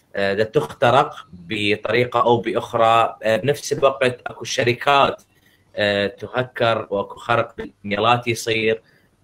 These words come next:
وممكن أيضًا سرقة تصير. شنو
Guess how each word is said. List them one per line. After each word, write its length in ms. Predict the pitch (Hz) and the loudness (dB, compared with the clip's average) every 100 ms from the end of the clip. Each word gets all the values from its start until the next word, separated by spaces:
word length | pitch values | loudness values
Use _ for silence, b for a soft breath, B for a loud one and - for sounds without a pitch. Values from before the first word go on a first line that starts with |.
| _ | _
وممكن 640 | 107 110 110 117 120 - 107 | 0 2 2 0 -4 -4 0
أيضًا 360 | 123 139 135 | 2 4 4
سرقة 440 | 127 147 135 113 95 | 2 2 2 2 -4
تصير. 460 | - - 92 90 - b b b _ _ | -6 -4 -2 -2 -8 b b b _ _
شنو 580 | - - 139 135 123 113 | -10 -2 0 2 0 0